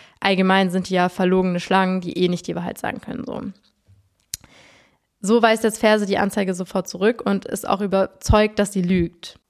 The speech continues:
Was aber eigentlich übelst absurd ist, weil wenn man sich jetzt mal kurz überlegt, was für einen Vorteil hätte es dann überhaupt für Sophie, das anzuzeigen? Es, also es gibt halt gar keinen Vorteil für Sophie, so ein Ding vor, vor Gericht bringen zu lassen. Ähm,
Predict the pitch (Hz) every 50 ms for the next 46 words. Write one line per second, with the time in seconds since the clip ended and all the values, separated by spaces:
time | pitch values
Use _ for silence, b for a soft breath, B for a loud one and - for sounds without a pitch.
0 | _ _ _ _ _ _ _ _ _ _ _ _ - 180 170 202 214 240 233 -
1 | - - - 208 202 185 196 190 - - 208 208 208 208 190 196 - - - 180
2 | 190 180 - - 196 - - - 180 214 240 294 320 - - - 190 196 196 -
3 | 190 196 190 185 185 180 185 190 180 190 185 - 190 - - 190 190 - - 202
4 | 196 202 208 185 190 185 180 185 196 - - - 190 190 - - - 175 175 -
5 | - - 190 202 226 - - 214 190 - - 208 - - - - - 180 175 90
6 | 175 - - 180 175 - - 180 165 175 175 - - - 185 190 180 - - -
7 | - 185 190 185 - - - - - - - - - - 220 233 - _ _ _
8 | _ _ _ _ - - - - - - _ - 185 180 175 175 - - 202 196
9 | - - 190 180 - - 190 185 202 - - 196 185 175 - - 196 - 190 185
10 | 180 - 185 175 180 175 - - 185 185 180 - 302 - _ _ - - - _
11 | - - 196 196 196 202 190 185 202 196 208 208 - - - 185 185 180 - -
12 | 185 180 175 185 185 226 220 - - - 175 160 160 - - - - - - -
13 | - 190 180 196 233 285 B B B B B B B B B B B B B B
14 | B B - - 202 202 196 190 196 190 190 190 190 185